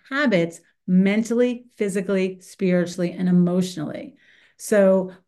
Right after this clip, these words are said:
when we think of habits, we often think of, you know, health habits, right? Eating right and that kind of thing. But you also have spiritual habits, right? Are you connected to something greater than you? You have emotional habits.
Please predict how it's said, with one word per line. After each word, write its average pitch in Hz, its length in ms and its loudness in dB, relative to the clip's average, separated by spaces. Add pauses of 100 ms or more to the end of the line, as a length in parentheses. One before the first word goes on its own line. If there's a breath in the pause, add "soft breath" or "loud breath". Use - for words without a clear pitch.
(120)
when 214 140 -4
we 233 140 2
think 294 160 -2
of 262 100 2
habits, 185 420 -2
we 175 140 -2
often 180 300 -4
think 180 180 -4
of, 175 240 -4
you 214 60 -6
know, 170 340 -4
health 214 280 -4
habits, - 380 -10
right? 180 220 -4
Eating 185 300 -2
right 175 320 -4
and - 220 -6
that 180 120 -6
kind 180 160 -4
of 170 80 -10
thing. - 300 -12 (280 loud breath)
But 202 200 0
you 214 120 4
also 233 340 0
have 175 380 -4
spiritual 233 600 -4
habits, 151 500 -10
right? 180 220 -4
Are 190 60 -2
you 185 160 -2
connected 185 560 0
to 196 80 -6
something 185 500 -4
greater 175 320 -2
than 175 200 -4
you? 170 380 -4 (340 soft breath)
You 190 100 -2
have 196 180 -2
emotional 190 840 0
habits. - 580 -12